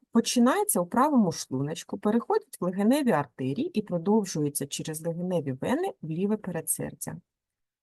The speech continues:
Він включає в себе мережу артерій і вен, основною функцією якої є газообмін.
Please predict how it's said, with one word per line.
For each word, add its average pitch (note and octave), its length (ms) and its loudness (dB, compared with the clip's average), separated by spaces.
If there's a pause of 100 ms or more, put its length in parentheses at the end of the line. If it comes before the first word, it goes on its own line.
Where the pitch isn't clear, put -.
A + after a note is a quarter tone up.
(220)
Він D#4+ 180 2
включає A#3 600 2
в C#4+ 60 -2
себе F#3 300 0
мережу G#3 500 0
артерій E3 640 -2
і G3 100 0
вен, D3 380 -2 (280)
основною G#3 680 4
функцією D3 600 -4
якої F4 560 0
є G#3+ 380 0
газообмін. D3+ 800 -4